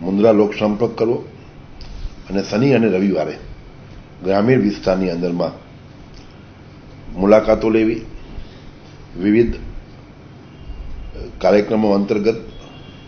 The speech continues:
લોકસંપર્ક કરવો, લગભગ દર મંગળવારે આ બધા જ પ્રશ્નો લઈ ગાંધીનગર જવું અને સોમવારે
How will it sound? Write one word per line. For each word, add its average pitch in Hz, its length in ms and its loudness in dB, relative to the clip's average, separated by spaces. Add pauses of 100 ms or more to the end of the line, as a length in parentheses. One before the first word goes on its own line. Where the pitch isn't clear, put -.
(520)
લોકસંપર્ક 107 640 0
કરવો, 110 340 -2 (1000)
લગભગ 110 460 4
દર 110 160 6
મંગળવારે 82 520 -2 (1040)
આ 90 40 -6
બધા 98 260 6
જ 113 60 2
પ્રશ્નો 101 460 -2
લઈ 98 160 2 (1120)
ગાંધીનગર 104 540 4
જવું 104 360 2 (1120)
અને 123 120 2
સોમવારે 123 580 0